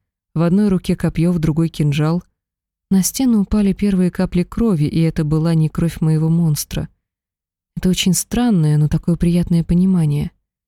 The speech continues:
Мой монстр никому не позволит увидеть цвет его крови. Чи напоминал молнию, сорвавшуюся с цепи молнию.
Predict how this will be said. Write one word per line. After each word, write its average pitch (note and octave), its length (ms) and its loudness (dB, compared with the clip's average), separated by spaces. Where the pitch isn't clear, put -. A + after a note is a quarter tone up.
Мой D#3+ 180 2
монстр E3+ 520 0
никому G3+ 400 2
не E3+ 120 2
позволит D#3+ 520 0
увидеть D#3 360 0
цвет D#3 300 -2
его D3+ 220 0
крови. D3 440 -4
Чи - 200 0
напоминал G3+ 540 2
молнию, F#3+ 480 2
сорвавшуюся F#3 720 -2
с - 60 0
цепи - 320 -2
молнию. E3 540 2